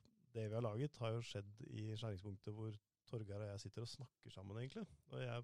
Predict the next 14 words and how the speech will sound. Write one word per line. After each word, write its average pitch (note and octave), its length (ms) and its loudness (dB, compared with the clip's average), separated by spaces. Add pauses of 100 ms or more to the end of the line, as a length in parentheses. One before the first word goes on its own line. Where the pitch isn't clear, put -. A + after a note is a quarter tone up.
(120)
forsøker B2 400 2
å B2 200 2
tegne A2+ 220 2
og G#2 60 0
forklare A2+ 380 6
<laughs> C3 120 12
hvordan A#2 340 6
elektrobransjen A#2 760 4
både A#2 180 6
ser A2 240 6
ut G#2+ 220 -2
og A2+ 100 0
fungerer, A#2+ 520 6
og, D3+ 340 4